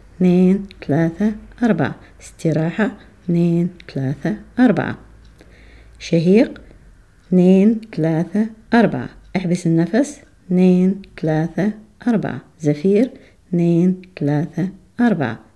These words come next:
استراحة، اثنين، ثلاثة، أربعة.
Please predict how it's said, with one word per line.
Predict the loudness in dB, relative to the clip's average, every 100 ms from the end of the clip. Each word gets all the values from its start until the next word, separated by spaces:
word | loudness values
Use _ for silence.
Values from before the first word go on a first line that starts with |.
| _
استراحة، | -14 -6 -2 -2 -2 -4 -4 -10 _ _
اثنين، | 2 2 4 2 -2 -6 -10
ثلاثة، | -4 -2 -2 -4 -8 -8 _ -6
أربعة. | -4 -4 -8